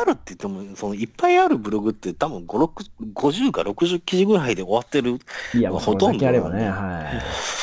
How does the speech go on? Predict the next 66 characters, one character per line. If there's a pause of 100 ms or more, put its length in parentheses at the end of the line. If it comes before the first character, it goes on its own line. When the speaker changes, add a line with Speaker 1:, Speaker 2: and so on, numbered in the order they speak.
(200)
Speaker 1:
あ
の、 (160)
ま
あ、
今
年
運
よ
く
こ
う、
ヒ
ッ
ト
し
た
商
材
と
か (100)
で
も、
ま
あ、 (480)
五
十 (240)
記
事、
六
十
記
事
ぐ
ら
い
か
な。 (1300)
書
い
て、
Speaker 2:
え
え。
Speaker 1:
も
う
そ
の
ま
ま
に
し
て
る
っ (160)
て
い
う (400)
感
じ
な
ん
で。 (260)
Speaker 2:
ま
あ、
で
も
一